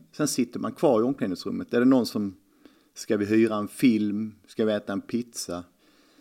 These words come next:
Nej, det var inget. Jag bodde granne med en kille som heter Fredrik Appelgren, som tyvärr inte lever längre, som då hade varit proffs i Benfica. Vi, vi umgicks lite på det sättet, att vi åkte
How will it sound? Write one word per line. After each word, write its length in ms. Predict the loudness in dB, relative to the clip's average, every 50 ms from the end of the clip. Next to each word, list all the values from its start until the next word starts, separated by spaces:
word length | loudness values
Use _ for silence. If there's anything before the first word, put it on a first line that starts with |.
| _ _ _ _ _ _
Nej, 160 | -10 -4 -2
det 100 | 0 0
var 180 | 2 2 2 2
inget. 220 | 0 0 -2 -2
Jag 100 | -2 2
bodde 220 | 2 4 4 2 0
granne 560 | -2 -6 -4 0 2 2 4 4 4 4 4
med 320 | 2 2 0 -2 -2 -6 -10 _ _
en 380 | -6 -4 -2 0 0 0 0 -2 -8 _ _ _
kille 220 | -4 -2 -2 -2
som 140 | -2 -4 -8
heter 160 | -8 -8 -10
Fredrik 340 | -8 -6 -4 -4 -4 -4 -6 -10
Appelgren, 560 | -10 -10 -8 -8 -8 -8 -6 -6 -6 -6 -8
som 260 | -8 -8 -8 -8 -8
tyvärr 260 | -8 -8 -6 -4 -4
inte 160 | -6 -6 -6
lever 240 | -4 -4 -4 -4 -4
längre, 280 | -6 -8 -8 -10 -12 -12
som 300 | -10 -8 -6 -6 -4 0
då 140 | 0 0 0
hade 120 | 0 -2
varit 160 | -4 -6 -6
proffs 300 | -2 -2 -2 -2 -2 -6
i 20 | -8
Benfica. 580 | -8 -8 -8 -4 -4 -4 -4 -6 -8 -8 -4
Vi, 160 | -2 -2 -2 -2 -4 _ _ _ _ _ _ -20 _ _ _
vi 160 | _ 4 8 8
umgicks 440 | 8 8 8 6 4 4 2 -2
lite 480 | -2 0 0 0 -2 -6 -8 -8 -8 -8 -12 -18 _
på 100 | -6 -4
det 140 | -4 -4 -6
sättet, 580 | -8 -12 -14 -16 _ _ -20 -20 _ _ -20
att 200 | -20 -18 -12 -6
vi 40 | -4
åkte 680 | -4 -4 -4 -4 -6 -6 -8 _ _ -6 -6 -4 -6 -8